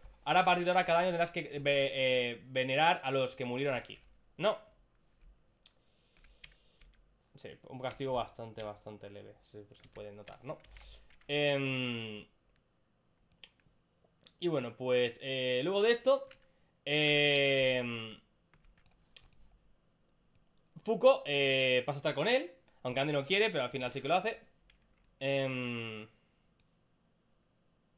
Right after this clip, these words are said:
eh, y me gusta mucho porque, no sé, no ponen cuánto tiempo pasa,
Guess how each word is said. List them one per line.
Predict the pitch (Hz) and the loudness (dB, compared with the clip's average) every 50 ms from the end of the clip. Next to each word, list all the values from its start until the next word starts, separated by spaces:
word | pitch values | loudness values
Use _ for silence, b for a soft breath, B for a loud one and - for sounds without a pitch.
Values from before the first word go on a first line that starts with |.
| _ _ _ _ _ _ _ _ _ _ _ - _ _ _ _ _ _ _ _ _ _ _ _ - - - - - - b b b b b b b b b b b b b b b b b b b b _ _ _ _ - | _ _ _ _ _ _ _ _ _ _ _ -20 _ _ _ _ _ _ _ _ _ _ _ _ -20 -20 -20 -20 -20 -20 b b b b b b b b b b b b b b b b b b b b _ _ _ _ -2
eh, | - 196 202 202 202 202 202 202 202 202 202 196 | 0 4 6 6 6 6 6 6 6 4 4 4
y | 190 214 | 6 6
me | 220 247 | 6 6
gusta | 277 302 302 339 330 | 6 6 4 2 2
mucho | 320 311 311 302 277 | 2 2 2 0 -2
porque, | 240 226 - - 202 196 196 - - 180 | -2 -2 -2 0 0 0 -2 -2 -4 0
no | 220 262 | 0 0
sé, | 254 339 370 269 226 220 | 2 0 -2 -4 0 2
no | 254 294 | 2 2
ponen | 330 392 403 381 370 320 - | 4 4 2 4 2 2 0
cuánto | - - 269 277 285 285 269 - 254 233 220 - | 2 4 6 6 6 6 4 4 4 2 2 2
tiempo | - 220 240 240 247 233 - - 190 180 - | 0 2 4 4 4 4 4 4 2 4 6
pasa, | - 220 233 247 240 - - 156 135 147 190 226 247 - | 8 10 10 10 8 6 4 6 6 6 6 6 4 -2